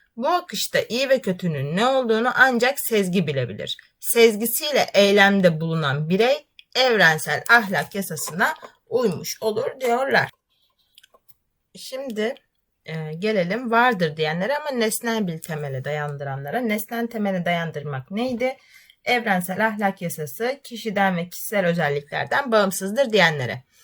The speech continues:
Birincisi Sokrates. Sokrates demiş ki, "Ahlaki eylemlerin amacı mutluluktur. Bilgi erdemdir. Bil-, e, bilgi doğru eyleme, bilgisizlik de bizi kötü eyleme götürür." Diğeri Platon.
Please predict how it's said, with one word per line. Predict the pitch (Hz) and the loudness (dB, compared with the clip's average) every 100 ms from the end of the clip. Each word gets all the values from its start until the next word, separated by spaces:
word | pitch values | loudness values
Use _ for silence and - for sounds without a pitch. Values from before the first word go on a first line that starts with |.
| - - | -20 -10
Birincisi | - 320 285 277 - | -6 -2 -2 -2 -2
Sokrates. | - 233 - 175 156 185 - - | 0 0 0 -4 -4 -8 -10 -14
Sokrates | - 294 - 285 262 175 - | -6 -4 0 0 0 -2 -2
demiş | 254 233 - | -4 -4 -6
ki, | 135 156 - - - - | -10 -12 -14 -20 -18 4
"Ahlaki | 254 381 262 - - | 4 8 6 4 0
eylemlerin | - 247 208 165 139 151 | 0 2 2 2 0 0
amacı | 196 151 147 | 0 0 -2
mutluluktur. | 202 - 240 240 - 233 220 - _ _ | -4 -4 -2 -4 -2 -2 -2 -6 _ _
Bilgi | 226 277 208 269 | -2 0 4 4
erdemdir. | - 240 233 240 233 202 196 202 - _ - | 6 6 4 2 2 2 2 0 -4 _ -8
Bil-, | 240 247 208 - | -4 -4 -8 -4
e, | 165 151 147 147 147 147 151 156 - - | -2 0 0 -2 -2 -4 -6 -10 -14 -12
bilgi | 202 262 254 202 185 | -4 0 2 4 8
doğru | 226 233 | 8 8
eyleme, | 240 190 147 135 302 320 | 6 6 4 2 0 0
bilgisizlik | 240 190 190 156 143 117 - - | -2 -2 -4 -6 -10 -12 -6 0
de | 285 359 - _ 220 | 0 0 -10 _ -6
bizi | 226 185 - | -2 -2 -4
kötü | 262 - | -4 -2
eyleme | - 202 175 156 208 349 381 - | 2 4 4 4 0 0 -4 0
götürür." | 220 214 139 117 - - _ _ _ _ _ 262 | 2 2 -2 -6 -8 -10 _ _ _ _ _ 2
Diğeri | 339 330 427 | 4 4 2
Platon. | 359 320 208 220 | -2 -2 -2 -6